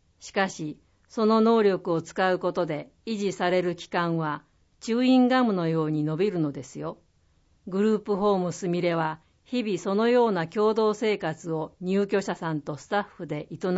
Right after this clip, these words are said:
んでいます。毎日毎日活動的で忙しいですが、そこには生き生きした姿があるのです。青年貢献制度について知っ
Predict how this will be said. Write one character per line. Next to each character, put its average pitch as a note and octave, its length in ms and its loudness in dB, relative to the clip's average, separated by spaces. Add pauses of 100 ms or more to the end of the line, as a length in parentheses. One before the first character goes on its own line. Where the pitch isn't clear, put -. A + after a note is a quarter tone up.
ん D#3+ 100 0
で D3+ 80 -6
い C#3 140 -4
ま C#3 160 -8
す。 - 120 -20 (1200)
毎 G3+ 280 4
日 F3 280 -2
毎 F#3 240 2
日 D#3+ 260 -6
活 G3 280 -8
動 G#3 200 2
的 G3+ 260 -6
で F#3 320 0
忙 A3 380 -2
し G#3+ 240 -4
い - 20 -4
で E3+ 120 -2
す D#3+ 160 -8
が、 C#3+ 200 -6 (300)
そ G#3 160 -6
こ A3 140 2
に G#3+ 120 4
は D#3+ 300 0
生 G3 140 -8
き B3 200 -4
生 A#3+ 60 -8
き G3+ 120 -6
し - 80 -10
た D3+ 160 -6
姿 E3 420 -4
が C#3+ 180 -4
あ D3+ 60 -4
る D#3 100 -4
の C#3+ 140 -4
で - 140 -16
す。 - 180 -20 (2000)
青 B3 280 2
年 A#3 240 2
貢 A3+ 320 2
献 A3+ 260 0
制 G#3+ 260 0
度 F3 120 -2
に D#3+ 160 -2
つ F3+ 120 -6
い D#3 120 -6
て - 340 -14
知 - 120 -20
っ - 20 -20